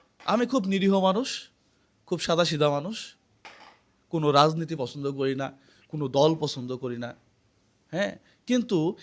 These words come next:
এই যে কাজটা করতেছে, মাথা কেটে আরেকজনের মাথা লাগাই দেওয়া, এটা আমার কাছে মনে হয় যে অপরাধ। দেখি দেশে আইন আছে কিনা, আইনের হাত লম্বা কিনা। হ্যাঁ,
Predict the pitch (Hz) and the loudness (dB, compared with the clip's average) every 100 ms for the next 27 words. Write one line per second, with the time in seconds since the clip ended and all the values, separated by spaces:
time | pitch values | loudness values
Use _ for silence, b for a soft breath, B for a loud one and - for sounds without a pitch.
0 | B - 208 196 214 - 220 - 208 185 | B 2 2 2 -4 -2 -2 0 0 0
1 | 165 - 135 - 85 - 120 143 160 226 | -2 -6 -8 -8 -12 -10 -2 0 4 2
2 | 208 202 202 180 185 156 147 156 156 b | 0 -2 -2 0 0 -2 -4 -4 -6 b
3 | - 120 151 139 143 175 151 117 113 185 | -8 -4 -2 -2 2 2 2 2 2 0
4 | - _ _ _ _ _ _ _ 139 135 | -4 _ _ _ _ _ _ _ -6 -2
5 | 131 127 120 120 131 120 113 110 110 104 | -2 -4 -6 -10 -10 -8 -8 -8 -10 -10
6 | 107 98 _ _ _ _ _ _ _ _ | -14 -16 _ _ _ _ _ _ _ _
7 | _ _ _ _ _ _ _ _ _ _ | _ _ _ _ _ _ _ _ _ _
8 | _ _ _ _ _ - 202 247 277 - | _ _ _ _ _ 2 2 2 -4 -6
9 | - 156 160 151 160 131 143 139 143 - | -6 -2 2 2 0 -4 -8 -10 -12 -14
10 | _ _ _ _ - _ - _ - 175 | _ _ _ _ -20 _ -20 _ 0 2
11 | 180 196 160 139 151 - 135 131 135 147 | 2 0 -2 -2 -4 0 2 2 -2 -4
12 | 139 147 - _ _ _ _ _ _ 175 | -8 -10 -16 _ _ _ _ _ _ -8